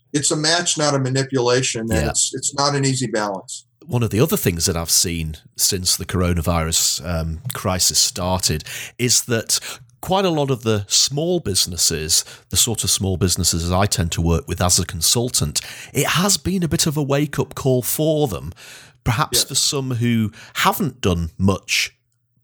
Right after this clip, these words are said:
Speaker 2: marketing in the past. Um, there's been a lot more interest in putting together a marketing strategy from people who I would class as my customers. Now, quite, <laughs> quite often,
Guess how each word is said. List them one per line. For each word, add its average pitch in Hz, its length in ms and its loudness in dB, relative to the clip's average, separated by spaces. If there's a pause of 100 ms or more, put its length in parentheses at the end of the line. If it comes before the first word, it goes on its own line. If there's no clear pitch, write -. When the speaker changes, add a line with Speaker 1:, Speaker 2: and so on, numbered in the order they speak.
Speaker 2:
marketing 90 480 0
in 80 140 0
the 78 80 -2
past. - 520 0 (340)
Um, 90 480 0
there's 107 220 2
been 104 180 0
a 92 100 2
lot 131 340 0
more 113 280 2
interest 131 760 -2
in 87 480 2
putting 104 280 2
together 92 560 0
a 92 80 -2
marketing 92 380 2
strategy 85 600 0
from 82 340 -2
people 85 460 0
who 90 180 2
I 87 160 0
would 82 140 -8
class - 280 2
as 85 140 -2
my 87 160 2
customers. - 960 -2
Now, 107 180 4
quite, 139 600 0
<laughs> - 40 -2
quite 147 320 2
often, 110 460 0